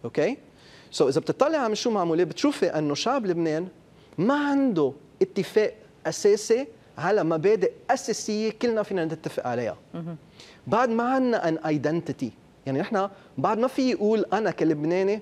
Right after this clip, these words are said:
Speaker 1: شو، شو قصتي. إذا اعترفت على حدا أوروبي تنقول إجا عندي قال لي: "خيي أنتوا اللبنانية هيدي ال-، هال-، هالأرزة شو بتعني؟" لكل واحد عندها معنى مختلف.
Speaker 2: نعم.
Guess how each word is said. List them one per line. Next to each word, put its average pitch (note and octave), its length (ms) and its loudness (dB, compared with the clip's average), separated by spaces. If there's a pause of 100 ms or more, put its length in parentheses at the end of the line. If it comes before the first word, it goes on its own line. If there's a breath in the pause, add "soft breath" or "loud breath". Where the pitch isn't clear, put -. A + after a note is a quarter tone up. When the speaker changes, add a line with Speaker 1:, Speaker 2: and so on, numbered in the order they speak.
Speaker 1:
شو، - 300 -2
شو - 140 -2
قصتي. - 320 -6 (380 loud breath)
إذا D3 140 0
اعترفت D#3+ 460 0
على - 60 -4
حدا F#3+ 300 0
أوروبي D#3 380 2
تنقول C#3+ 320 0
إجا F3+ 160 2
عندي E3 260 0
قال E3 100 2
لي: D#3+ 60 2
"خيي F3+ 320 0
أنتوا A3 200 2
اللبنانية D3+ 680 0
هيدي E3 200 2
ال-، A#2+ 140 0 (400 loud breath)
هال-، C3+ 240 2
هالأرزة C#3 720 0 (200)
شو - 180 2
بتعني؟" G#3 580 -2 (500 loud breath)
لكل A3 300 2
واحد A3 320 2
عندها F#3 300 0
معنى G3 440 -2
مختلف. - 680 -4 (140)
Speaker 2:
نعم. D#3+ 220 -8